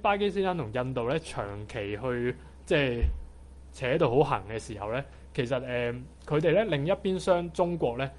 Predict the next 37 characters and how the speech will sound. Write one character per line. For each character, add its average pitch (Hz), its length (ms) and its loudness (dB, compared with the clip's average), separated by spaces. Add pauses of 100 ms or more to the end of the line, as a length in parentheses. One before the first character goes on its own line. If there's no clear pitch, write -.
(200)
其 143 100 2
實 131 140 0
亦 131 80 -2
都 208 220 2
有， 120 420 0 (120)
即 180 120 -2
係 151 80 2
一 147 40 0
個 135 100 -4
role 120 300 -2
嘅。 98 40 -8
當 226 220 0
然 113 160 -4
我 120 80 -2
哋 120 100 0
都 151 120 -2
知 160 160 0
道 123 140 0
呢， 139 100 -2 (260)
即 185 100 2
係 139 140 4 (280)
中 170 240 0
國、 127 240 4 (100)
印 120 260 -4
度、 110 160 0
巴 139 160 2
基 143 80 2
斯 151 140 0
坦 123 140 2
呢， 135 140 -2
喺 135 140 -2
喀 131 140 0
什 120 120 -4
米 110 80 -8
爾 113 160 -4
地 110 160 -4
區 131 80 -4